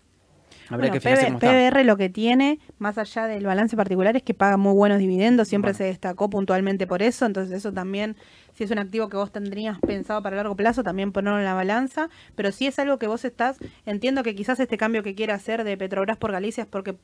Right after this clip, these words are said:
Speaker 2: por ahí la compró para el corto plazo, ¿no? Y quiere hacer una toma de ganancia e ir para el otro, desde ese lado,
Speaker 1: Me
Speaker 2: bueno,
Speaker 1: parece
Speaker 2: entonces
Speaker 1: bien.
Speaker 2: puede ser, puede ser una buena alternativa.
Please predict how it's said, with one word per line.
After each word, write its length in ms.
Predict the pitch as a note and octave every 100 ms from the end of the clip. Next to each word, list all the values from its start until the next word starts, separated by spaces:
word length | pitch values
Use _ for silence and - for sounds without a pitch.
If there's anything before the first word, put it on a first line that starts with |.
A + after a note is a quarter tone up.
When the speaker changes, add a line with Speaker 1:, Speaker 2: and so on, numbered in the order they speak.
| _
Speaker 2:
por 140 | G#3 F#3+
ahí 120 | G#3+
la 80 | G#3
compró 260 | F#3+ G#3+
para 140 | G#3 F#3+
el 60 |
corto 280 | G3+ G3 F#3+
plazo, 380 | G#3+ A#3 - G#3
¿no? 240 | G3 A#3+
Y 80 | A#3+
quiere 160 | G#3+ G3+
hacer 140 | G3
una 140 | G3 F#3+
toma 180 | G3+ G3
de 60 |
ganancia 380 | F#3+ G3+ A3 G3
e 40 |
ir 80 | G3
para 160 | G3 F#3+
el 60 |
otro, 300 | G3+ A3 C4 - - _
desde 200 | F#3 F#3
ese 180 | G#3 G#3
lado, 200 | G3+ A3+
Speaker 1:
Me 40 |
Speaker 2:
bueno, 140 | G#3 F#3+
Speaker 1:
parece 160 | -
Speaker 2:
entonces 140 | G3+ C4
Speaker 1:
bien. 60 | G3+
Speaker 2:
puede 220 | A3 G3+
ser, 240 | A#3 G3+
puede 240 | F#3 G3 G3
ser 140 | G3+
una 120 | G3+
buena 200 | G3 G3
alternativa. 580 | F#3 F3+ F3+ A3 F#3+ D#3